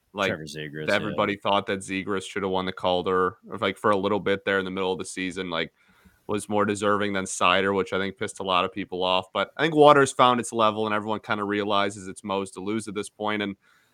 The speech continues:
Speaker 1: um, yeah, I mean, those games have, have, have been super fun and, and mean, uh,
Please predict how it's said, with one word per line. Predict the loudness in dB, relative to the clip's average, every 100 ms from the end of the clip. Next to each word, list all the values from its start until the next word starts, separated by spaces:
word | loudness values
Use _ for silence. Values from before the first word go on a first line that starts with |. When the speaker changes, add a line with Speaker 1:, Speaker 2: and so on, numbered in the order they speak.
| _
Speaker 1:
um, | 4 6 6 2 -6 _ 0
yeah, | 8 8 8
I | 4 2
mean, | 4
those | 4 4 4
games | 4 4 0 2
have, | 4 4 0 -12 2
have, | 4 4
have | 2 2
been | 0 -2
super | -4 -4 -4
fun | -6 -2 -2 -2 -6
and, | -6 -4
and | -4 -4 -4
mean, | -4 -4 -6 -10 _ _
uh, | -2 0 2 0